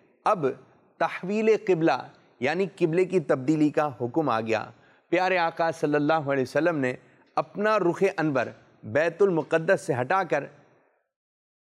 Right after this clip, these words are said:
خانہ کعبہ کی جانب فرما دیا، اور اب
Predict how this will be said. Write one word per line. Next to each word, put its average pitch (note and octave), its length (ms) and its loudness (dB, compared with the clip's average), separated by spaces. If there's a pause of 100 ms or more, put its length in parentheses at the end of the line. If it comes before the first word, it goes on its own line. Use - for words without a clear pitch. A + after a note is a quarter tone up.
(380)
خانہ F3+ 260 -2 (100)
کعبہ D#3+ 240 2
کی D3+ 160 -2
جانب C#3 300 0 (400)
فرما B2+ 280 0
دیا، A2 280 -4 (360)
اور C3+ 140 0 (120)
اب A#3 220 0